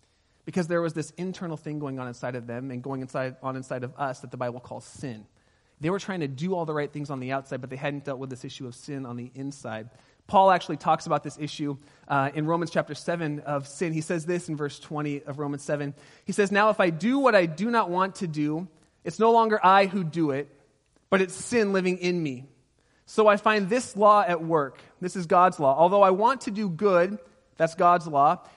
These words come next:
"evil is right there with me. For in my inner being, inside of me, I like God's law." We know ultimately that God, what he says,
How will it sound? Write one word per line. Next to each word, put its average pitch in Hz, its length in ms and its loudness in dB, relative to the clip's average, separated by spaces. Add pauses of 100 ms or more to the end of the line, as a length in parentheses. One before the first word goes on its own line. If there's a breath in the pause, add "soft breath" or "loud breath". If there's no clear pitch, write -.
(160 loud breath)
"evil 233 360 4
is 185 100 0
right 196 220 2
there 185 160 0
with 175 240 0
me. 131 240 -6 (240)
For 208 140 2
in 208 80 2
my 202 220 2
inner 277 240 0
being, 196 340 0
inside 226 360 0
of 202 80 -2
me, 202 120 -2
I 220 200 0
like 226 500 0
God's 220 340 0
law." 196 320 4
We 233 220 -2
know 247 380 4
ultimately 247 460 0
that 175 180 -4
God, 196 240 6
what 185 80 -6
he 220 100 -4
says, 226 400 -4